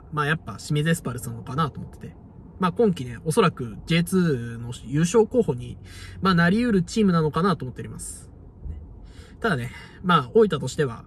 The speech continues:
まあ、ここまでね、まあ、無敗を継続っていう形でね、えっと、あれかな？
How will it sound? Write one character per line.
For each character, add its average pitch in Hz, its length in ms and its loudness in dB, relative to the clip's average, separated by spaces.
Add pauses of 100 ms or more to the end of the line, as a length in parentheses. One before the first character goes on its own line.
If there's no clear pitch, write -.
(160)
ま 156 160 -2
あ、 127 60 -8
こ 156 120 0
こ 196 80 4
ま 214 100 6
で 139 120 0
ね、 131 200 -10 (160)
ま 156 120 2
あ、 - 20 2
無 143 160 2
敗 185 220 6
を 180 80 2
継 170 160 4
続 170 220 2
っ - 20 -8
て - 160 -4
い 165 40 4
う 156 40 2
形 151 320 2
で 143 80 4
ね、 143 160 -2 (420)
え 127 80 -8
っ 117 60 -6
と、 120 420 -10
あ 143 40 -6
れ 165 80 2
か 190 80 2
な？ 226 120 0